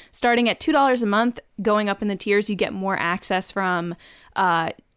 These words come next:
being a part of the show, voting in polls, extra content, mailings, Discord servers, which we recently had our patrons, resistance officers, vote on what they like most. They love the Discord server. That is their favorite thing about Patreon,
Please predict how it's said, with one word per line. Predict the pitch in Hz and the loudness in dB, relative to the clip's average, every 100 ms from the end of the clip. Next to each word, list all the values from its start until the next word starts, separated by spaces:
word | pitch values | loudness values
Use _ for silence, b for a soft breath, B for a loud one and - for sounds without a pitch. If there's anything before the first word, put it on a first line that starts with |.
| 185 | -4
being | 220 202 | 0 0
a | |
part | 180 180 | -2 -2
of | 147 | -2
the | |
show, | 160 254 254 254 | 0 2 4 4
voting | 214 190 175 | 2 0 0
in | 165 | -4
polls, | 165 240 254 254 247 | -2 2 4 4 2
extra | - - - | -2 -6 -8
content, | 185 247 247 240 233 208 | -4 0 2 2 0 0
mailings, | 214 254 240 240 233 226 - B B | 0 2 2 0 0 -4 -8 B B
Discord | 269 277 - 247 226 | -4 -2 0 0 2
servers, | 240 220 226 220 | 0 2 0 0
which | 208 214 - - _ _ - | -2 -2 -4 -10 _ _ -4
we | 220 247 233 | 0 2 2
recently | 226 226 220 220 | 0 0 -2 -2
had | 214 208 208 | -2 0 2
our | 196 180 | 2 0
patrons, | - 208 208 202 196 | -2 -2 -2 -4 -4
resistance | 185 185 190 185 | -6 -6 -8 -4
officers, | 180 175 185 180 170 | -4 -4 -6 -6 -4
vote | 185 196 | 0 0
on | 185 | 0
what | 190 190 | -2 -2
they | 190 | 0
like | 175 - | 0 0
most. | 208 240 - - - | 0 0 -2 -10 -2
They | 202 | -2
love | 190 180 202 220 240 226 247 b b - | 0 0 2 4 4 2 -2 b b -6
the | |
Discord | 190 196 - 170 165 | -2 -2 0 -2 -2
server. | 170 156 165 | -4 -4 -4
That | 170 175 | -2 0
is | 175 | 0
their | 175 165 | -2 -4
favorite | - 262 262 | 0 0 0
thing | 233 226 | 0 0
about | 202 196 | 0 0
Patreon, | 190 - 185 180 | -4 -4 -2 -2